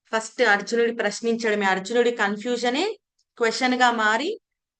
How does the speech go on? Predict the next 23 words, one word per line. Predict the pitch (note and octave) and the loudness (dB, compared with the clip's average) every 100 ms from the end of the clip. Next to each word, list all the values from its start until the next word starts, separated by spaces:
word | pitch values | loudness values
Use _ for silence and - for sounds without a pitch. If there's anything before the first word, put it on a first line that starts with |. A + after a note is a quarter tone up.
| _ | _
మనకి | G#3+ A3 A3+ A3+ | -6 -6 -2 0
అక్కడ | G#3+ B3 F4+ | 0 0 0
శ్లోకాలు | G#4 - A#3 A3+ A3+ A3 | -2 -2 0 2 2 4
అనేవి | G#3+ G#3+ G#3+ D4+ F#4+ | 2 0 -2 -2 -4
మూడవ | A3+ A3 A3 | -2 -2 0
అధ్యాయంలో | G3+ G3+ G#3 G3+ G3 G3+ D#4+ - _ _ - | -2 -4 -4 -4 -2 -4 -4 -6 _ _ -4
మొదలయ్యాయన్నమాట. | A#3 G#3 F#3+ F3+ E3+ E3 D#3+ E3 D#3+ - _ _ _ _ _ _ _ _ _ _ G#3 | 0 2 2 2 0 -2 -4 -6 -6 -8 _ _ _ _ _ _ _ _ _ _ -4
రెండు | G#3 A3+ | 0 0
కాంట్రాస్ట్ | A#3+ G#3+ G#3 G#3+ A#3+ A#3+ A3 | 2 2 0 0 -2 -2 -6
థింగ్స్ | A3+ A#3 | -4 -4
నువ్వు | A3+ A3 | -4 -2
నాకు | G#3 G#3 G#3 | -2 -4 -4
చేయమని | G3 G#3 G#3 | -2 -2 -2
చెప్తున్నావు, | G#3 G#3 - G3 F#3 F#3+ D#4 - C4 - - | -6 -6 -8 -4 -4 -2 -4 -6 -14 -20 -10
మరి | G#3+ G#3+ | -4 -2
ఏది | F#3+ A3+ C4+ | 0 0 2
పాటించాలి, | B3 A3+ A3 G#3 G3+ F#3 E3+ - _ _ - | 2 2 -2 -4 0 0 0 -8 _ _ -4
ఎలా | G3+ A3 B3+ | 0 4 4
నేను | B3 B3 | 2 -2
దీన్ని | A#3+ A3+ A3 | -2 -2 -2
ముందుకు | A3 G#3 G#3 A3+ | -2 -2 -4 -4
తీసుకెళ్ళాలి | A3+ G#3+ - G3+ F#3+ F#3 F#3+ F#3 | -6 -8 -2 0 2 4 2 0
అనేదే | F#3 F#3+ G3+ D#4+ G#4+ | -2 -4 -2 -2 -2